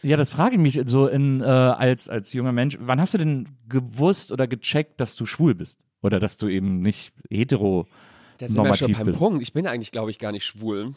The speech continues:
Speaker 1: Ja.
Speaker 2: So, also ich dachte das auch immer ganz lang.
Speaker 1: Ja.
Speaker 2: Ne? Und ich möchte meinen, die Findungsphase, in der ich mich vielleicht immer noch befinde, hat ihren,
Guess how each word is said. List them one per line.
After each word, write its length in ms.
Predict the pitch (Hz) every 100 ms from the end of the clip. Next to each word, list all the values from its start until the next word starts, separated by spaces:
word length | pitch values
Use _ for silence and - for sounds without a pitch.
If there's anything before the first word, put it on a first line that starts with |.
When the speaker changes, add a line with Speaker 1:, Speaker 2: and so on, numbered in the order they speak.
| -
Speaker 1:
Ja. 180 | 101 127
Speaker 2:
So, 120 | 127
also 160 | 127 127
ich 180 | 139 147
dachte 320 | 160 - 220
das 160 | 240
auch 160 | - 226
immer 160 | 233 233
ganz 320 | 226 233 -
lang. 320 | 196 233 302
Speaker 1:
Ja. 140 | 131
Speaker 2:
Ne? 280 | 117 180 254 - - - - _
Und 160 | 180
ich 80 | 175
möchte 240 | 180 196 190
meinen, 260 | 170 190
die 80 | 180
Findungsphase, 640 | 175 196 233 - 190 190
in 100 | 180
der 120 | 165 170
ich 100 | 185
mich 180 | 190
vielleicht 340 | - 170 160 -
immer 160 | 180
noch 160 | 185 175
befinde, 500 | 156 - 165 202 190
hat 220 | 175 170 -
ihren, 300 | 165 165